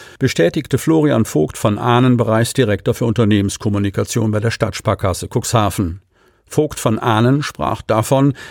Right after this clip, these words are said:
dass man bei der Entscheidung, das im Landkreis Osterholz stationierte Mobil nicht auf die Straße zu schicken, einer Empfehlung der dortigen Kollegen gefolgt sei. Oberhalb von Bremen soll die Wetterlage in der vergangenen Woche noch eine Spur haariger gewesen sein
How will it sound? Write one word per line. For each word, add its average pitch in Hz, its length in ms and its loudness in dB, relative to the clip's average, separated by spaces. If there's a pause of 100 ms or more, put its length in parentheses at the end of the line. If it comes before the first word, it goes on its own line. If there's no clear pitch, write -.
(140)
dass 151 160 0
man 151 200 0
bei 131 120 2
der 120 300 4
Entscheidung, 135 720 0
das 90 200 -6
im 92 200 -6
Landkreis 104 500 -2
Osterholz 135 460 2
stationierte 110 580 0
Mobil 110 300 4
nicht 131 320 2
auf 135 140 -4
die 131 120 -4
Straße 127 400 -2
zu 143 140 -4
schicken, 131 420 2 (260)
einer 139 220 2
Empfehlung 135 500 0
der 120 140 0
dortigen 110 460 0
Kollegen 113 420 2
gefolgt 95 440 -4
sei. 85 340 -4 (300)
Oberhalb 139 440 2
von 101 220 2
Bremen 107 340 0
soll 127 160 2
die 107 140 0
Wetterlage 104 640 0 (320)
in 127 80 0
der 135 80 4
vergangenen 143 560 2
Woche 127 240 2
noch 123 300 0
eine 135 420 -2
Spur 143 520 0
haariger 127 520 0
gewesen 123 400 2
sein 127 320 2